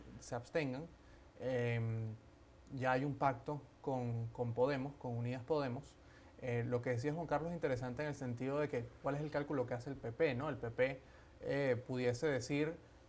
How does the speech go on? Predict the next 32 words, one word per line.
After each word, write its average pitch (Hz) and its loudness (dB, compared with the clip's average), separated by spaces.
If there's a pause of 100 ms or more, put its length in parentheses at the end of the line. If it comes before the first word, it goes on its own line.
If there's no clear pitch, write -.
"Me 131 -4
conviene 127 0
más 160 0 (140)
aliarme 131 0
en 151 -4
este 127 -8
momento, 139 -2
eh, 120 -2
con 117 0
el 117 -2
pesoe 139 0 (580)
y 165 2 (680)
de 139 -6
alguna 131 0
forma 143 4
esperar 139 6
a 127 -2
que 123 -2
el 120 0
gobierno 123 -2
del 143 -2
pesoe 131 -2
sea 139 -6
un 139 -2
desastre 139 -2
y - 2
lo-, 123 -2
y 135 -4
yo 127 0
luego 131 0
capitalizar 127 0
eso". 151 2